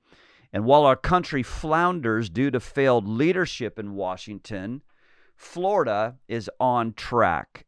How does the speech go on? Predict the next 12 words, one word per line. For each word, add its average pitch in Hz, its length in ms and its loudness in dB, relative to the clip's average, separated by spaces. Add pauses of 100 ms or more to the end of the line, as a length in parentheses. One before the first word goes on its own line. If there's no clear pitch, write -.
And 98 140 -6
this 135 200 -4
is 143 120 -10
what 139 120 -4
he 143 80 -4
says 92 540 -8
in 95 160 -12
closing 101 500 -8
here. 87 160 -10
DeSantis 131 520 -2
says, 92 640 -2 (480)
man, 156 680 0